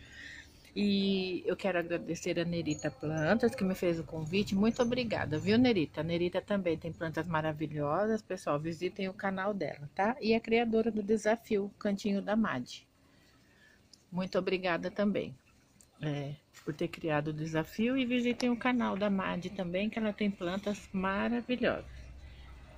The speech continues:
E vamos pro próximo desafio, pessoal. Pessoal, na verdade, eu falei desafio, né? Mas esse é um projeto,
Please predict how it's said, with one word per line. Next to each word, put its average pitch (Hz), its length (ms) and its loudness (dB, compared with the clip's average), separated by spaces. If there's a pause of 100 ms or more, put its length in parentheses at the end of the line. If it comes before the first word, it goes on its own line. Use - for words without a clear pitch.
(280)
E 202 100 0
vamos 240 800 2 (800)
pro 208 140 2
próximo 214 540 2
desafio, 214 580 2
pessoal. 151 520 -4 (880)
Pessoal, 214 500 4
na 226 160 6
verdade, 185 680 2
eu 185 120 4
falei 196 360 4
desafio, 196 720 2
né? 185 320 0 (540)
Mas 190 300 0
esse 226 500 2
é 196 160 4
um 220 180 4
projeto, 175 960 0